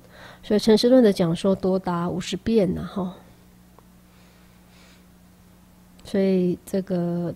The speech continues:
智托哈，智托大师哈，他就曾经著这个《诚实论述》哈，那现在已经不在了哈。那也曾经讲过《诚实论》，讲了五十遍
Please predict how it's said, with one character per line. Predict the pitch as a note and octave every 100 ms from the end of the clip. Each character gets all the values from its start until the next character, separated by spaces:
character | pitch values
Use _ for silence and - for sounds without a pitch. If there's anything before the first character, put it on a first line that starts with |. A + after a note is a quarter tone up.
| -
智 | A3
托 | F#3+ G#3 G3
哈， | G3+ F3 F3 - -
智 | G#3
托 | - F#3+
大 | F#3+ F#3+
师 | G3+ - F#3 F#3 -
哈， | G#3 G3+
他 | - A3+
就 | G3+ F#3+ F#3 - A3+ - - - - - - - _ - - - - _ - - -
曾 | - F#3+
经 | G#3
著 | G3+ G3+ F#3
这 | F3+
个 | F#3 E3+
《诚 | F3+
实 | F#3
论 | F#3+ G3+
述》 | F#3+ - F#3
哈， | - C#4 - -
那 | G#3
现 | G3+
在 |
已 | F#3
经 |
不 | F#3+ F#3
在 | - G#3 G3+
了 | - E3+
哈。 | - - - - - -
那 | G#3+ G#3 G3 F#3+
也 | F#3
曾 | F#3+ G3+
经 | G3+ G3+
讲 | F3+ F3
过 | F#3 F#3 F3 F3 - - - G1+ - -
《诚 | A3
实 | G3
论》， | G#3+ G#3
讲 | F3+ F3
了 |
五 | -
十 | G3 -
遍 | - G#3+